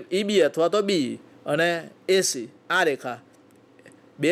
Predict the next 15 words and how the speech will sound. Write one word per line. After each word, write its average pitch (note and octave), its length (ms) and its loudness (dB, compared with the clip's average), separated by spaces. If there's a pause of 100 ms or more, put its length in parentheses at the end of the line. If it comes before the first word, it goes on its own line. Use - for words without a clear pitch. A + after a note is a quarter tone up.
સમાંતર E3+ 480 0
રેખાઓની D#3 540 2
વચ્ચે C3+ 340 0
આવેલા E3+ 380 2
હોય D#3 240 -2
અને D#3+ 160 0
એક - 280 0 (100)
જ F#3+ 80 0
પાયા D3+ 440 0 (500)
બી E3+ 340 4
અથ-, C3+ 280 0 (120)
પર C#3+ 140 2
આવેલા B2+ 440 0
હોય, B2+ 140 -4 (280)
તો D#3+ 140 6